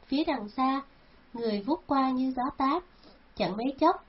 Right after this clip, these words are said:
đã mất dạng ở cuối màn đêm. Sắc trời tối kịt,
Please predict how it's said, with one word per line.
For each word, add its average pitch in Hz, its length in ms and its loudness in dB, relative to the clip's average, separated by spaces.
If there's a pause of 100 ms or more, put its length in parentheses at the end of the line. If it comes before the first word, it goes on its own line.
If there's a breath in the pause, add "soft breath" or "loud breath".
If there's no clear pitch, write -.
đã 190 200 0
mất 240 280 -2
dạng 185 400 -4
ở 185 420 -2
cuối 269 180 -2
màn 254 280 -2
đêm. 247 280 -6 (1200)
Sắc 349 300 0
trời 208 280 0
tối 240 220 -2
kịt, 208 180 -4